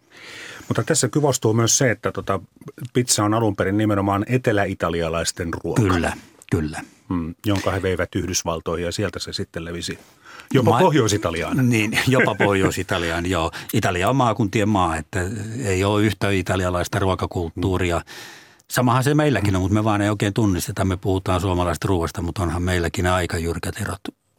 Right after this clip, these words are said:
Speaker 2: Meidän pitäisi oikeastaan tunnistaa ne vielä paremmin, ne meidän maakuntien välillä.
Speaker 1: Ninon Bar Giovanni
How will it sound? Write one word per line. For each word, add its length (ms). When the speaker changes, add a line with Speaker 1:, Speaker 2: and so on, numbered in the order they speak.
Speaker 2:
Meidän 200
pitäisi 240
oikeastaan 400
tunnistaa 560
ne 120
vielä 200
paremmin, 420
ne 60
meidän 280
maakuntien 600
välillä. 320
Speaker 1:
Ninon 420
Bar 240
Giovanni 500